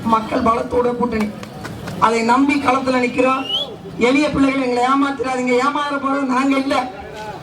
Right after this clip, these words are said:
நான் ரெண்டு தேர்தல்ல நின்னேன், வடசென்னையில,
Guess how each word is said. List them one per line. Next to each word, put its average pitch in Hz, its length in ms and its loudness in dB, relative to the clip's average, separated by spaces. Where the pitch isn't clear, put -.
நான் 247 180 2
ரெண்டு 277 240 4
தேர்தல்ல 302 420 4
நின்னேன், 269 320 0
வடசென்னையில, 277 600 2